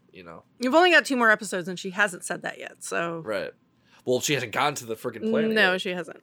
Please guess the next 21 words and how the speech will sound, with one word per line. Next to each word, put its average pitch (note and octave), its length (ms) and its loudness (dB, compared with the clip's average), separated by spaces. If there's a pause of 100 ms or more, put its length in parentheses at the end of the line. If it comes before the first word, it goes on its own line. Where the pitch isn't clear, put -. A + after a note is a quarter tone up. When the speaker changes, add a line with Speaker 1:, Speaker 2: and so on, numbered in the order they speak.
Speaker 2:
Okay, G#3+ 280 0
so A3 160 0
Speaker 1:
So, - 80 -4
Speaker 2:
theory G4 260 8
number C#4 400 4
Speaker 1:
it's F#3+ 100 -4
Speaker 2:
one G3 220 0
Speaker 1:
about G#2 160 -6
to F#2+ 80 -6
go A2 320 -4
off. A2 540 -4 (280)
Speaker 2:
about G#3 280 2
what G3+ 140 -2
this G3+ 120 -10
power F3+ 340 0
is. - 240 -12
My F#3+ 200 0
original A3 460 0
theory. - 420 -8 (680)
A G#3 80 0
primordial, C4 760 4